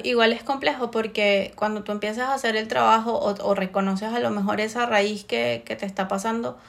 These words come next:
o que te está detonando es,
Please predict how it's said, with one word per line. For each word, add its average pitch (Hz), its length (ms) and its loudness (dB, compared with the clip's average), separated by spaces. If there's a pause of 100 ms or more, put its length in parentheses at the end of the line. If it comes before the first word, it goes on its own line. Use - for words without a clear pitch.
(640)
o 196 100 -2
que 190 140 2
te 190 80 -4
está 190 240 0
detonando 220 560 2
es, 202 400 2